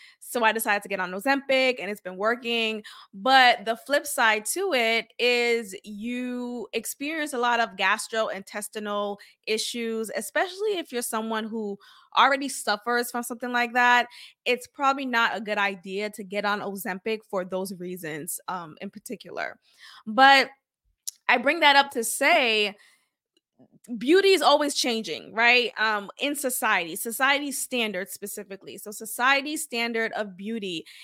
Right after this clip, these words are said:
is always changing, is a revolving door. What once was pretty and attractive twenty years ago is no longer, but give it another ten, maybe even five years from now, things will start to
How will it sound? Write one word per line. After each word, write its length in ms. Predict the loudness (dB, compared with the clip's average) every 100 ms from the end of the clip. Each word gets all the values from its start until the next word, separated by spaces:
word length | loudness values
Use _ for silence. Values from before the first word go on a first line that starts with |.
| -6
is 220 | 0 0 0 2
always 480 | 6 6 4 2 -2
changing, 500 | -4 -4 -4 -4 -4
is 100 | -4
a 60 |
revolving 800 | -4 -4 0 2 4 2 -2 -2
door. 460 | -2 -2 0 -2 -4 -16 _
What 360 | -2 2 2 2
once 540 | -8 -2 0 0 -2 -4
was 260 | -2 -2
pretty 680 | -8 -4 -4 -2 -4 -4 -4
and 180 | -4 -6
attractive 840 | -6 0 0 0 -2 -2 -2 -6
twenty 360 | -10 -8 -6 -4
years 320 | -2 -2 -2
ago 420 | -2 2 2 0 -4 -14 -18 -20 _ _ 0
is 220 | 0 2
no 240 | 0 2
longer, 760 | 2 2 0 0 -4 -2 -4 -6 -12
but 500 | -4 0 2 2 -2 -8 -6
give 260 | -4 -2
it 160 | 0 0
another 460 | 0 2 2 4 0
ten, 580 | -2 -4 2 4 2 0
maybe 180 | -6 -6
even 220 | -8 -8
five 400 | 0 4 4 2
years 260 | -2 -4
from 200 | -4 -4
now, 400 | 0 2 2 0 -6 -20 -20 _
things 300 | -2 -2 -4
will 100 | -6
start 400 | -6 2 2 2
to 520 | 0 -4 -4 -4 -6